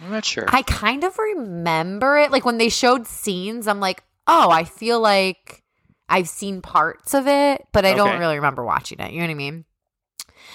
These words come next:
Speaker 2: As part of a two-part television movie, the screenwriter J P Miller had to collect dozens of hours of audio recordings as part of his writing process.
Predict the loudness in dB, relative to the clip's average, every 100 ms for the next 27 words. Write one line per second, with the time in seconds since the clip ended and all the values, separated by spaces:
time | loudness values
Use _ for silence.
0 | -6 -4 0 2 2 2 -2 -4 0 -2
1 | 2 2 2 0 -2 -4 -6 -6 -6 -4
2 | -4 -2 -2 -2 -4 -4 -4 -6 -10 -6
3 | -2 0 0 0 0 0 -2 0 -2 0
4 | -2 -2 -4 -4 2 4 4 0 -6 0
5 | 4 4 0 -4 -4 -2 -2 -4 -8 -10
6 | -2 -2 0 -2 2 2 2 -2 -4 -2
7 | -4 -4 -8